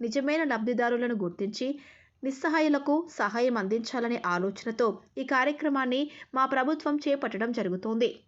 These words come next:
తెలంగాణ రాష్ట్రంలో ప్రజల తరఫున పోరాటాలు చేసిండ్రు. ప్రభుత్వం చట్టాలు అమలు చేసినప్పుడు కొన్ని కఠినమైన నిర్ణయాలు తీసుకొని ఉండొచ్చు.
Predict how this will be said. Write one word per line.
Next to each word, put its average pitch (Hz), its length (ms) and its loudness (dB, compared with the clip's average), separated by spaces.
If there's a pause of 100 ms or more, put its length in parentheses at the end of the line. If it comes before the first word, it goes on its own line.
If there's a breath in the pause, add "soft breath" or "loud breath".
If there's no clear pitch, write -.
(880 soft breath)
తెలంగాణ 359 500 4
రాష్ట్రంలో 262 520 2
ప్రజల 254 360 0
తరఫున 233 420 -2 (160)
పోరాటాలు 240 560 0
చేసిండ్రు. 185 400 -2 (400 soft breath)
ప్రభుత్వం 302 480 2
చట్టాలు 277 500 0 (100)
అమలు 240 300 0
చేసినప్పుడు 226 500 -2 (140)
కొన్ని 226 200 0
కఠినమైన 247 500 -2
నిర్ణయాలు 226 480 0
తీసుకొని 214 480 -4
ఉండొచ్చు. 180 420 -2